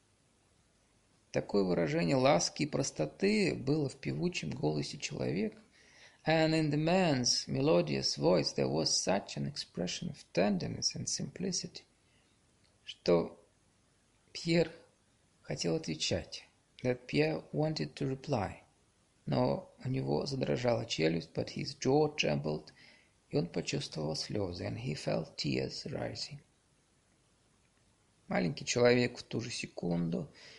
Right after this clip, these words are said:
не давая Пьеру времени выказать своё смущение, the little man in that same second, not giving Pierre time to show his confusion, заговорил тем же приятным голосом, spoke in the same pleasant voice.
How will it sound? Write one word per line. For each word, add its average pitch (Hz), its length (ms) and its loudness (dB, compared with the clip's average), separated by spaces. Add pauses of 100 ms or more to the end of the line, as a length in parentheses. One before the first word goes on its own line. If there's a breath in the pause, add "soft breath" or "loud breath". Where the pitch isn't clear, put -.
(240 loud breath)
не 110 80 -2
давая 120 320 6
Пьеру 127 460 4
времени 131 480 2
выказать 151 600 -2
своё 151 200 -6
смущение, 143 640 -4
the 123 120 -4
little 127 340 2
man 107 300 0
in 104 140 -4 (460 loud breath)
that - 160 -10
same 110 260 0
second, 123 420 -4
not 123 220 0
giving 107 300 -2
Pierre 104 260 -2
time 117 440 -2
to - 80 -12
show 120 340 -2
his - 180 -6
confusion, 175 720 -4 (840 soft breath)
заговорил 156 580 4
тем 165 340 2
же 160 120 -2
приятным 110 540 0
голосом, 110 480 -10
spoke - 500 2
in 120 120 -6
the - 60 -8
same - 400 -2
pleasant 113 480 -4
voice. - 360 -14